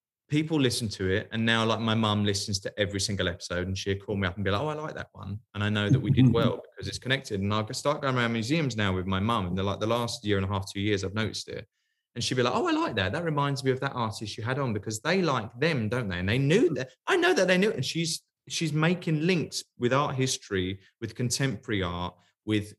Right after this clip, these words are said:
Speaker 1: you know, what these artists are referencing, why they use a certain medium, what the surface means on that one. She's built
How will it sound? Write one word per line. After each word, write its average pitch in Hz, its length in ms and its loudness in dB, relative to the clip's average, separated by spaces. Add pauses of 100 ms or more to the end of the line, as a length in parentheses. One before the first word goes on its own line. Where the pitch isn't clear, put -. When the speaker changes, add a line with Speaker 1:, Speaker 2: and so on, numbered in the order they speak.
Speaker 1:
you 123 120 -2
know, 101 160 2
what 120 300 -2
these 120 180 0
artists 113 380 -2
are 107 60 -2
referencing, 101 560 -2
why 107 260 0
they 135 100 0
use 123 220 -2
a 120 60 -2
certain 113 360 -2
medium, 95 400 0
what 110 160 0
the - 60 -4
surface 139 600 -2
means 92 340 -4
on 104 140 -4
that 113 220 -2
one. 90 180 -6 (260)
She's 117 260 -4 (380)
built 160 260 4